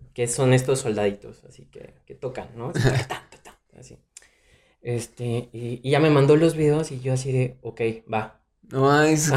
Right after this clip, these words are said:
Speaker 1: Ajá.
Speaker 2: cabroncísimo.
Speaker 1: No, no, y aparte, bueno, contacté un montón de, de, de mar-,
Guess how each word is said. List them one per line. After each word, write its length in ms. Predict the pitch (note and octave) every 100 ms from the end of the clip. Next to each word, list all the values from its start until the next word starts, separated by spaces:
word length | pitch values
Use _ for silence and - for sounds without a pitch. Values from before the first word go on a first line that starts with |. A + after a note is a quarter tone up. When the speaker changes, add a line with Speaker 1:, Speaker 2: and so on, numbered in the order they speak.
| D#3
Speaker 1:
Ajá. 80 | F#3
Speaker 2:
cabroncísimo. 600 | F3+ E3 D3 E3+ E3+ C#3+
Speaker 1:
No, 440 | F#3 G#3 G3 G#3+ G#3+
no, 180 | A#3
y 100 | A3+
aparte, 640 | F#3+ G3+ G#3 C4 C4+ - _ _ _
bueno, 380 | E3 D3+ B2 - - _
contacté 460 | D#3 D3 D#3+ -
un 60 | A3
montón 440 | A3 G3+ G3 F#3
de, 560 | F3+ E3+ C#3 A#2 A2 G#2+ _ _ _ -
de, 800 | A#2+ A2 G#2 G2+ G2 F#2+ G2 -
de 140 | A2
mar-, 260 | G#2+ A2+